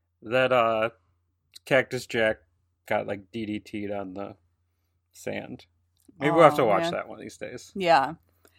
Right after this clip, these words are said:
Speaker 2: If no one's head was buried in the sand, well, that's a great opportunity to re-, just do a beach event again.
Speaker 1: Yeah,
Speaker 2: And
Speaker 1: well
Speaker 2: have this bizarre comedy. Someone, like, suplex through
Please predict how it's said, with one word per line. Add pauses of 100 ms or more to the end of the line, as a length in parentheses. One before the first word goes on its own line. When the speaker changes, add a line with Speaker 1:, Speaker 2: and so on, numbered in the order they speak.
(1200)
Speaker 2:
If
no
one's
head
was
buried
in
the
sand,
well,
that's
a
great
opportunity
to
re-, (300)
just (320)
do
a
beach
event
again. (760)
Speaker 1:
Yeah, (100)
Speaker 2:
And
Speaker 1:
well
Speaker 2:
have
this
bizarre
comedy. (220)
Someone,
like,
suplex
through